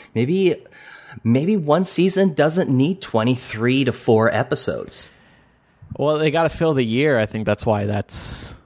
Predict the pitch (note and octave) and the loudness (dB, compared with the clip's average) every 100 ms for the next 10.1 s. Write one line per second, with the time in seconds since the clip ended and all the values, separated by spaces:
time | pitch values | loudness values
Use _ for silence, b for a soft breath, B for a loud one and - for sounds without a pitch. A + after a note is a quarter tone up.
0 | - - G#2+ G#2 G#2+ G2+ - G2+ G#2 G2 | -20 -8 -4 -4 -4 -6 -4 -4 -2 -4
1 | - - F#3+ G#3 G3+ - F#3+ F#3+ - G3 | -6 -2 0 2 0 0 0 0 0 0
2 | G3+ F#3+ D3+ B2+ - b b b - - | 2 2 2 2 -4 b b b -2 0
3 | F#3 F3 C3+ D3+ D3+ C#3+ - b _ D3 | 2 2 0 0 2 0 -2 b _ -2
4 | G#3 C#4+ B3 D3+ D#3+ D3 B2+ A#2 B2+ A2+ | 0 0 0 0 0 2 0 0 -4 0
5 | B2+ A#2+ A#2+ A#2+ A#2 G#2+ A#2+ A2+ G#2 - | 0 2 0 2 0 2 0 0 -2 0
6 | A#2+ A#2 G2 - B2+ A#2 - D3 - F#2 | 0 0 -4 -2 0 0 0 0 0 -6
7 | - - C#3 D#3 C#3 B2+ A#2 G#2+ G#2 B2 | -8 -10 -2 0 2 2 2 2 2 0
8 | A2 - - _ - - C#3 A#2 G#2 - | 0 -2 -6 _ -18 0 2 2 0 0
9 | C#3 A2+ A2+ F#2 b b _ - D#3 D#3 | 0 0 -2 -4 b b _ 0 4 4
10 | D#3 | 2